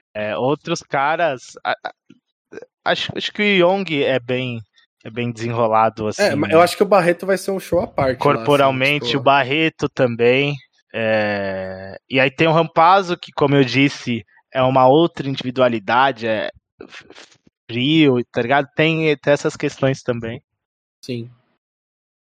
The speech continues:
Speaker 2: Não, mas acho que vai ser bem bacana aí, pode, acho que pra mim todo mundo tem chance de ganhar, mas pra apostar na final, eu apostaria em P H e Baladeiro.
Speaker 1: Boa, perfeito.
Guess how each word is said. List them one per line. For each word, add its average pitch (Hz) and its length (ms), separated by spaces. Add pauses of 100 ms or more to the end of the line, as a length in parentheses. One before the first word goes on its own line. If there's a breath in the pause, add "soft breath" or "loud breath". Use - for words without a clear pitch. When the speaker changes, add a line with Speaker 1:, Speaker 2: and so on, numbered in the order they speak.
(220)
Speaker 2:
Não, 143 120
mas 135 140
acho 131 120
que - 40
vai 151 100
ser 151 140
bem 147 120
bacana 151 400
aí, 123 140
pode, 123 560
acho 147 220
que - 40
pra 190 160
mim 180 160
todo 190 180
mundo 196 200
tem 180 180
chance 156 200
de 151 60
ganhar, 135 320
mas 143 380 (180)
pra 143 140
apostar 147 460
na 143 80
final, 131 480 (420)
eu 127 120
apostaria 135 460
em 139 80
P 139 140
H 123 300
e 131 40
Baladeiro. 131 480 (1040)
Speaker 1:
Boa, 101 400
perfeito. 107 680